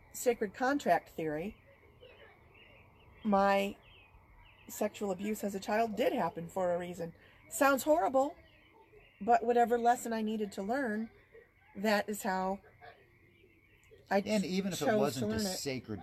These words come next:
Speaker 2: contract thing, situation, it still is, how did you choose to learn from that episode or react to that
Speaker 1: Right.
Speaker 2: episode as you go through life?
Speaker 1: Right. So do I want to continue seeing his face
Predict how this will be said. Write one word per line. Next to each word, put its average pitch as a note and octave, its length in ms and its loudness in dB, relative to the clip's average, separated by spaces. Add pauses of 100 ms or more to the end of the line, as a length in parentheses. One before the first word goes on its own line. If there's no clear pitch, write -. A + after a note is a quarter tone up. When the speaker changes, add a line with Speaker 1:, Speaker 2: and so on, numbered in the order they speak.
Speaker 2:
contract C3 680 -6 (300)
thing, E2 260 -10
situation, D#2 880 -12
it F2 180 -14
still A#2 340 -8
is, F2 160 -8
how G2+ 200 -2
did G2+ 220 -6
you F#2+ 140 -10
choose F#2+ 560 -8
to G#2 120 -12 (140)
learn F#2+ 320 -6
from E2+ 260 -10
that D#2 180 -8
episode C#2+ 600 -10 (120)
or F2 160 -12 (280)
react E2+ 440 -10
to - 80 -20
that D2+ 200 -12
Speaker 1:
Right. A#3+ 260 2
Speaker 2:
episode E2 140 -10
as - 100 -16
you E2 80 -12
go D#2+ 160 -10
through C#2 240 -14
life? G2 260 -6
Speaker 1:
Right. B3 280 4
So B3 160 -2
do A#3 160 0
I A#3 120 4
want B3+ 180 0
to A#3 60 -6
continue B3 600 -4
seeing G#3 600 -2
his G3 300 -2
face F#3+ 600 -2